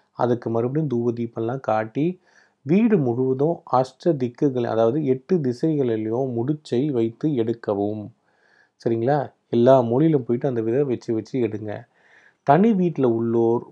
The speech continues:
முடிச்சை கொண்டு வீட்டை ஆறு முறை சுற்றி வருவது மேலும் மேலும் பயன் தரும். ஆறு முறை வீட்டை சுத்தி வந்துருங்க. சுத்தி வந்துட்ட பின்னாடி பின்பு முடிச்ச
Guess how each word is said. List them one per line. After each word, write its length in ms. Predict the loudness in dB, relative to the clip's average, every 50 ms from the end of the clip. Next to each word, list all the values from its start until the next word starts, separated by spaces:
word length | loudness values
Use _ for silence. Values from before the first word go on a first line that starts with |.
| -2 2 4
முடிச்சை 480 | 4 4 4 2 0 0 0 0 0
கொண்டு 720 | 2 2 2 2 0 0 2 2 4 4 4 4 2 2 -2 _ -20 -20 -20 -20 _ _ _ _ 2
வீட்டை 680 | 4 4 4 4 2 2 4 6 6 6 4 2 0 -4 -8 _ _ _ _ _
ஆறு 520 | 2 6 8 10 10 10 10 10 8 6
முறை 480 | 6 4 2 2 2 2 2 0 -2 -6 -12 -12
சுற்றி 440 | -4 -2 0 0 0 0 2 4
வருவது 520 | 6 8 8 8 8 6 4 4 4 2 2 0 -2
மேலும் 480 | 0 2 4 4 6 6 4 4 4
மேலும் 520 | 2 2 2 2 2 2 2 0 -2 -4 -6 _
பயன் 380 | -2 -2 0 0 -2 -4 -8 -8 _
தரும். 400 | 0 0 0 0 0 -2 -4 -6 -12 -16 -18 -20 _ _ _ _ -20 -20 _
ஆறு 420 | -2 2 4 4 6 4 4 2
முறை 300 | -2 -4 -4 -2 -2 -2
வீட்டை 340 | -2 -4 -4 -2 -2 -2 -2 -2
சுத்தி 400 | -4 -10 -14 -14 -12 _ -8 -6
வந்துருங்க. 680 | -6 -6 -8 -8 -12 -16 _ -10 -8 -8 -8 -8 -10 -14 _ _ _ _ _ _ _
சுத்தி 340 | _ -2 -2 0 0 2 2
வந்துட்ட 360 | 2 2 2 2 0 -2 -4 -4
பின்னாடி 800 | -4 -6 -4 -4 -4 -2 -2 -2 -2 -2 -2 -4 -6 -8 _ _ _ _ _ _ _ _
பின்பு 460 | -4 -2 -2 -2 -2 0 0 0 0 0 -2
முடிச்ச 640 | -2 0 0 -2 -2 -2 -2 0 2 2 0 0